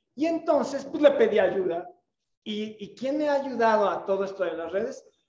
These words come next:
Personas que tienen menos de treinta años. O sea, yo digo, "Oye, yo a mis sesenta, ¿cómo le voy a pedir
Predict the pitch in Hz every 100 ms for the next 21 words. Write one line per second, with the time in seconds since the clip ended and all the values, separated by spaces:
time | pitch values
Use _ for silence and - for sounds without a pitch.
0 | _ _ 196 202 294 294 311 254 254 254
1 | 254 262 247 233 240 262 294 320 294 196
2 | - _ _ _ _ _ _ _ _ _
3 | _ _ - 165 160 185 190 - 156 190
4 | 247 220 - - _ _ 185 202 240 196
5 | 151 143 147 196 254 - - - - -
6 | 262 277 220 196 214 226 208 190 196 220
7 | 262 -